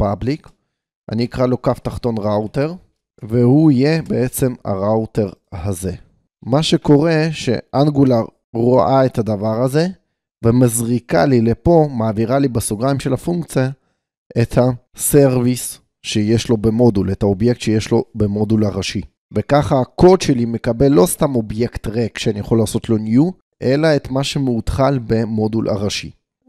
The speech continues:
עכשיו אני יכול לעשות כל מיני ניתובים עם זה, אבל אנחנו כרגע לא הולכים לכתוב קוד ופונקציה משלנו שתעשה לנו ראוטינג, אנחנו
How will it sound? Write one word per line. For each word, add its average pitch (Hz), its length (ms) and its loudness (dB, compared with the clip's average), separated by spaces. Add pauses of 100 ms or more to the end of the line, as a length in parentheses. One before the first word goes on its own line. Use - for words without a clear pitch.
(160)
עכשיו - 320 0
אני 139 100 0
יכול 135 180 2
לעשות 127 280 2
כל 127 140 2
מיני 117 400 -2 (340)
ניתובים 104 520 -2
עם 87 140 -8
זה, 131 200 0 (440)
אבל 113 220 0
אנחנו 127 420 -4
כרגע 123 380 0
לא 135 100 8
הולכים 123 300 2
לכתוב 110 420 -2
קוד 113 360 2
ופונקציה 107 600 -8
משלנו 104 520 -6
שתעשה 101 520 -4
לנו 98 360 -8
ראוטינג, 151 480 -2
אנחנו 110 380 -6